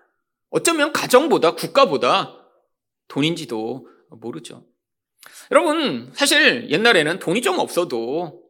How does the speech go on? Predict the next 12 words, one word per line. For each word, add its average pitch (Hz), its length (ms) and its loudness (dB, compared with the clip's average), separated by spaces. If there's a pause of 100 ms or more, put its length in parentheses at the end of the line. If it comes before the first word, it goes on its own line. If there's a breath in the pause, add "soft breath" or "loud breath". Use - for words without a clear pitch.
(240)
"아, - 100 -2
내가 233 240 4
가정을 277 380 0
이루어 156 200 2
행복히 330 360 -2
살고 247 300 -4
싶다"라고 131 560 -4 (180)
하는 104 280 -10 (180)
생각을 339 300 -2
가진 - 280 -12
사람들이 196 360 -10
있었어요. - 420 -18